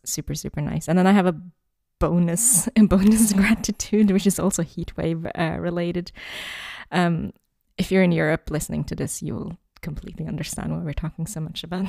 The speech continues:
<laughs> the heat. But, um, my bonus gratitude is our, um, house, which doesn't get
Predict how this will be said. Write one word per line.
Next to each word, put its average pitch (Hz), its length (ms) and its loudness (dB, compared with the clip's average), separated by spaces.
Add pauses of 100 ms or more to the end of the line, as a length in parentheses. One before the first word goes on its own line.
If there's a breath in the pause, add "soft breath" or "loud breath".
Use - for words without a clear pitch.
<laughs> 185 120 -4
the 220 60 10
heat. - 360 2 (320 loud breath)
But, - 240 4
um, 180 320 4 (600)
my 208 80 8
bonus 202 360 10
gratitude 165 600 -2
is 156 300 -2
our, 156 360 -2 (100)
um, 160 480 -4 (340)
house, - 480 -4
which - 280 -2
doesn't 175 420 -4
get - 160 -8